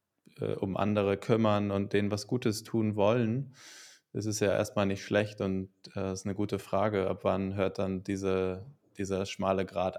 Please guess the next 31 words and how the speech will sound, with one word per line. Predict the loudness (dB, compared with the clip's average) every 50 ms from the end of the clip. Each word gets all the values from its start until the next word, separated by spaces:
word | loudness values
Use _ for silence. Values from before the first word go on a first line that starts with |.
| 2 4
auf, | 6 8 8 8 6 4 2 -4 -10 -14 -18 -16 _ 0
weil | 0 2 4
der | 4 4 4 4
ja | 4 2
auch | 2 0 0 4
gar | 4 4 4
nicht | 2 0 0
messbar | 2 2 2 2 2 2 4 4 4 4
ist. | 2 0 -2 -4 -10 -14 _ _ -20 -20 -20 -20 -20 -20 -20 -20 _ _ _ _ -14 -8 -4
Äh, | -2 0 0 -2 -2 0
wann, | 2 4 4 4 0 -2 -6 _ -6
wann | -4 -4 -4
ist | -4 -6 -6 -6
es | -6 -6 -8 -8 -10
zu | -10 -8 -4 0 0 0
viel? | -2 -4 -4 0 2 4 4 6 4 4 2 -2 -6 -10 -14 _ _ _ _ _ _ _ 0
Weil | 2 2 2
es | 2 0 -2
gibt | -2 -2 -2 -2 -2
uns | -2 0 0 0 -2 0 2
ja | 4 4
auch | 4 4 2 0
als | -2 -2 -2 -2
Menschen | -2 -2 -2 -2 -4 -6 -4 -4
extrem | -4 -4 -6 -4 -2 0 0 0 0
viel, | -2 -2 -2 0 0 0
anderen | 0 0 0 0 0 0 0 0 0 2
Leuten | 2 2 2 2 -2 -6
etwas | -6 -6 -6 -8 -8 -8 -8 -6
zu | -6 -4
geben. | 0 2 2 2 2 0 -2 -6 -8 -10